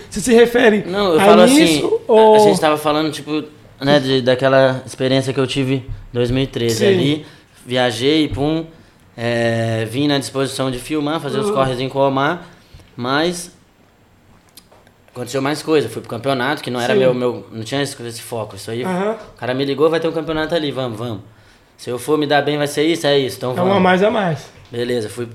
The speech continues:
Speaker 2: pra Amsterdã, saí de Amsterdã, fui pra França.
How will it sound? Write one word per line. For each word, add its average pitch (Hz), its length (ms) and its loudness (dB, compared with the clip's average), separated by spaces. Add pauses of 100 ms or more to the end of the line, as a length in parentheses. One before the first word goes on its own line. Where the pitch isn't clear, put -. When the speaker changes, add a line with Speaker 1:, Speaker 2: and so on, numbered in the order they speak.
(120)
Speaker 2:
pra 120 120 -6
Amsterdã, 135 600 -2
saí 135 260 -4
de 131 80 -4
Amsterdã, 131 480 -4
fui 123 80 -12
pra 135 160 -2
França. 120 460 -8